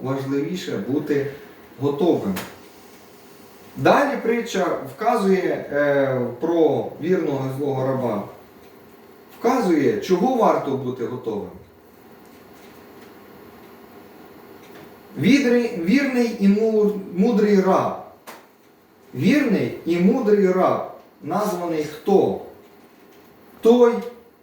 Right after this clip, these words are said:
і блажений. Той раб, якого пан, коли прийде, знайде, що він робить так. Коли господар приходить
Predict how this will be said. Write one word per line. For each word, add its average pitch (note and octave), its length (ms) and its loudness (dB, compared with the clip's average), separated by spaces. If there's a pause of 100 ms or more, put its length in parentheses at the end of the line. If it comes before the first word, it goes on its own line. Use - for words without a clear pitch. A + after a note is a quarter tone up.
(1160)
і D#3+ 100 2
блажений. D#3 840 2
Той A#3+ 260 2
раб, E3 420 2
якого G3 420 0
пан, F3 440 -2
коли D#3+ 240 0
прийде, D3 640 -2 (440)
знайде, C#3+ 600 0
що - 180 -6
він C3 240 -4
робить C#3+ 520 -2
так. - 360 -4 (2250)
Коли F#3 240 6
господар C#3+ 600 0
приходить A3+ 600 0